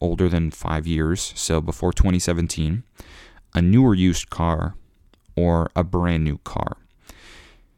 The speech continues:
So right off the bat, he said he would not advise me to get an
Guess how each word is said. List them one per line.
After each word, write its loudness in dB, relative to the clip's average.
So 4
right 4
off 2
the 2
bat, 0
he 2
said 2
he 0
would 4
not 2
advise 0
me -2
to -8
get 2
an -2